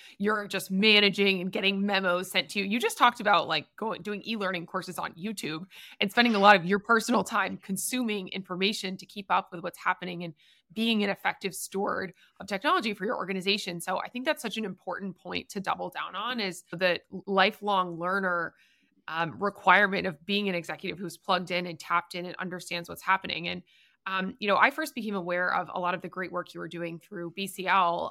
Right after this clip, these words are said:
and through your forays into the Web three world, where I think Fox did a lot of really re-, impressive work. I'm curious, 'cause you mentioned that as well. You, you mentioned Web three and sort of building in the open. What attracted you to that space, and,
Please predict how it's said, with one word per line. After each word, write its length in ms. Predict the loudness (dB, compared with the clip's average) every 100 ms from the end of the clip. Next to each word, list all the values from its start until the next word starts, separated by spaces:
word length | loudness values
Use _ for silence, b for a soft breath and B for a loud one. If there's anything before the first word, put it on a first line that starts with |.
| -4
and 260 | -6 -6
through 260 | -10 -10 -10
your 260 | -8 -10
forays 340 | -6 -2 -2 -4
into 240 | -8 -10
the 100 | -8
Web 200 | -4 -6 -6
three 200 | -8 -4
world, 340 | -2 -2 -4
where 280 | -2 -2 -2
I 40 | b b b
think 140 | -10 0
Fox 360 | 2 2 -2
did 140 | -6 -2
a 20 |
lot 180 | 2 0
of 80 | 0
really 320 | -4 -4 -4
re-, 100 | -8 -12
impressive 480 | -6 0 0 -2 -2
work. 360 | 2 4 2 0
I'm 120 | 0 0
curious, 440 | 0 2 4 2
'cause 180 | -2 -4
you 60 |
mentioned 400 | 2 2 2 -2
that 160 | 0 0
as 140 | 0
well. 240 | 2 4 4
You, 240 | -2 -6
you 140 | -8 -4
mentioned 320 | -4 -4 -6
Web 200 | -4 -4
three 200 | -8 -8
and 100 | -8
sort 140 | -8
of 100 | -8
building 300 | -4 -2 -2
in 60 | -8
the 100 | -8
open. 420 | -10 -6 -6 -8 -14 b b
What 180 | 0 0
attracted 480 | 2 6 4 4 -6
you 160 | -4
to 80 | 0
that 220 | 6 6
space, 360 | 6 -2 -2 -2
and, 220 | -4 -4